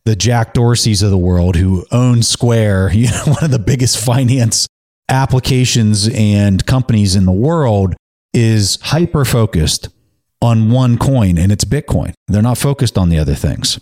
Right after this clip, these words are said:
because the other things, I mean, you start looking at Ethereum, people ping me all the time, "Preston, why don't you like Ethereum?" Well, it's because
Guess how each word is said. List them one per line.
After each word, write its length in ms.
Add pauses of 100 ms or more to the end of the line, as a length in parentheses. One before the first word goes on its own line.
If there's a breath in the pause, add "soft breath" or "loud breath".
because 480
the 100
other 160
things, 480 (340)
I 40
mean, 180
you 220
start 240
looking 280
at 60
Ethereum, 720
people 580
ping 260
me 180
all 200
the 60
time, 380
"Preston, 360
why 140
don't 180
you 80
like 140
Ethereum?" 500
Well, 240
it's 100
because 600